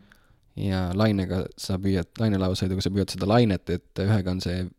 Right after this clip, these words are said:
tuule, tuules liikumine, teine on vees liikumine ja nad on, noh, kui on muidugi suur torm ja, ja väga äkine laine, siis ta võib ka väga jõuline olla, aga mingis mõttes on, äh, või et, äh,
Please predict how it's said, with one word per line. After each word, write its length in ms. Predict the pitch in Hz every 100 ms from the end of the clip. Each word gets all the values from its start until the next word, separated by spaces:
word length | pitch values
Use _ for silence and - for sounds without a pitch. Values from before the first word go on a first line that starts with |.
| - _ _ -
tuule, 320 | 139 123 98 92 - _ _ _ _ _ -
tuules 320 | 143 117 104
liikumine, 460 | 107 - 98 95 95
teine 300 | 101 98 92 98
on 120 | 95 98
vees 280 | 117 104 -
liikumine 540 | 90 - 92 90 90
ja 160 | 92 92 95
nad 160 | 101 98
on, 140 | 98 95 - _ - - - - -
noh, 120 | 117 -
kui 120 | - 101
on 80 | 104
muidugi 220 | 104 101
suur 220 | 117 110
torm 280 | 110 110 101
ja, 120 | 98 95 92 -
ja 140 | - 101
väga 240 | 104 104 117
äkine 260 | 104 98
laine, 300 | 107 120 95
siis 220 | 92 90 -
ta 140 | 90
võib 100 | 95 -
ka 80 |
väga 200 | 110 110
jõuline 400 | 120 135 104 95
olla, 240 | 90 85 87
aga 160 | - 139 139 - _ _ _
mingis 340 | 92 107 95 101
mõttes 360 | 98 - 92 90
on, 220 | 90 90 90
äh, 1200 | 87 87 85 85 - _ _ - - _ - - - -
või 160 | - 101 90
et, 240 | - -
äh, 280 | 87 85